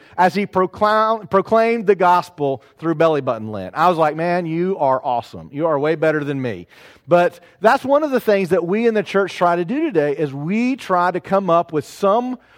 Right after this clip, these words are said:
way to make it easy for people to understand. Jesus, when faced with a large crowd, says, <laughs> "Let's back this truck up a little bit,"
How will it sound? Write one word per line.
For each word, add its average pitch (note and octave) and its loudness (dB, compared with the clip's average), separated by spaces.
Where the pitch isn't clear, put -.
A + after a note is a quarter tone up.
way D3 2
to E3 -4
make E3+ -2
it E3 -2
easy G#3 -2
for G3 -6
people F3+ -6
to - -14
understand. D#3+ -4
Jesus, D#3+ 0
when E3 -4
faced G3 0
with F3+ -6
a D#3+ 2
large F3 0
crowd, G#3+ 2
says, D#3+ -2
<laughs> - -2
"Let's A#3 2
back F3 -2
this E3+ -6
truck D#3+ -6
up - -12
a E4+ -12
little F#3 -4
bit," F2+ -14